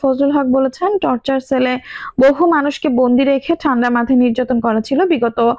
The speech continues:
সরকারের একটি বড় অপরাধ। এই ধরনের অপরাধে দণ্ডিতদের বিচারের ফাঁসি হতে পারে। দেশবাসী আশা করে বন্ধ,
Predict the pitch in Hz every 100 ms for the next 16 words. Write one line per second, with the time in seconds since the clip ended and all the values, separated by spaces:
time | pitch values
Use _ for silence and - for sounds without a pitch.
0 | - - - - 277 285 285 277 285 240
1 | 220 214 208 - - - _ _ _ _
2 | _ 254 285 330 349 320 294 320 311 277
3 | 269 269 277 262 285 247 240 233 226 254
4 | 233 - 285 294 294 277 226 220 - -
5 | - _ _ - - - 277 285 285 294
6 | - 392 294 277 285 285 285 247 247 254
7 | 285 -